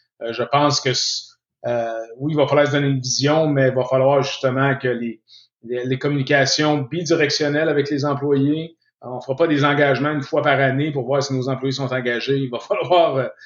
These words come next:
être beaucoup plus proche de ce qui se passe dans la réalité. Euh, puis maintenant, on a les moyens technologiques de constamment être en communication, de constamment, que ce soit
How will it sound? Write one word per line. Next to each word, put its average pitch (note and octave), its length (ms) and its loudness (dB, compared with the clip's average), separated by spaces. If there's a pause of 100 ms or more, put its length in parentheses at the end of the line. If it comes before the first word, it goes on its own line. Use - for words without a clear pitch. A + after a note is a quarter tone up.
(380)
être C3 220 0
beaucoup D3 240 -8
plus C3+ 160 -10
proche D3 320 0
de C3+ 120 0
ce - 100 -4
qui - 80 -10
se - 80 -18
passe C#3+ 180 2
dans C#3 80 2
la C3 60 2
réalité. B2+ 600 -4 (440)
Euh, B2 180 -2
puis C#3+ 80 -8
maintenant, C#3+ 340 2
on E3+ 40 4
a D#3 80 4
les D3+ 100 2
moyens D3 240 0
technologiques D3 640 2
de C3+ 140 2
constamment D3 540 0
être D3 140 0
en B2+ 120 2
communication, C3+ 760 0
de C3 120 0
constamment, D3 720 0
que C3+ 100 -12
ce C3+ 140 -2
soit D3+ 420 0